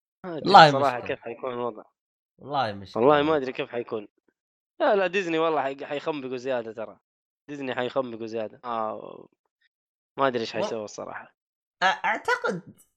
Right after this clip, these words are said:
Speaker 2: أعتقد ما راح يتعاقدوا مع نفس الممثل. ما
Speaker 1: لا، خلاص، أتوقع.
Speaker 2: مم. هنا، هنا مشكلة. ف
Speaker 1: مم.
Speaker 2: هل بيجيبون واحد أفضل أو حاجة زي كذا؟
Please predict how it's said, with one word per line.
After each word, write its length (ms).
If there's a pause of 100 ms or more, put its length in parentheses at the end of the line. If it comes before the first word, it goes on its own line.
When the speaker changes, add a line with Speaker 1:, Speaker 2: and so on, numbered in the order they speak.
(300)
Speaker 2:
أعتقد 460
ما 160
راح 180
يتعاقدوا 680
مع 120
نفس 280
الممثل. 680 (520)
ما 440
Speaker 1:
لا، 120
خلاص، 400
أتوقع. 340 (520)
Speaker 2:
مم. 300 (200)
هنا، 520
هنا 200
مشكلة. 460
ف 140 (1400)
Speaker 1:
مم. 80 (160)
Speaker 2:
هل 580
بيجيبون 600
واحد 480 (1000)
أفضل 500
أو 120
حاجة 320
زي 180
كذا؟ 520